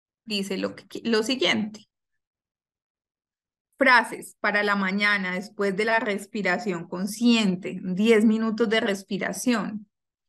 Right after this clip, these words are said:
Digiero los nuevos momentos que me ofrece cada día. El cerebro es inteligente, el cerebro hace mucho caso.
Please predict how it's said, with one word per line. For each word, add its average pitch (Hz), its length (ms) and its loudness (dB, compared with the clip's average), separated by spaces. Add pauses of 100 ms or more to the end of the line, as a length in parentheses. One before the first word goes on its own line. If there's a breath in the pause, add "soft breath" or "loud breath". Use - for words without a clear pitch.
(640)
Digiero 254 920 2
los 294 280 0
nuevos 220 480 0
momentos 196 640 -4
que 233 100 -4
me 233 140 2
ofrece 185 480 -2
cada 190 380 0
día. 160 420 -4 (360)
El 226 200 2
cerebro 226 440 4
es 190 140 0
inteligente, 196 1120 -2 (160)
el 196 160 -6
cerebro 185 520 0
hace 202 220 -2
mucho 214 460 -4
caso. 180 580 -4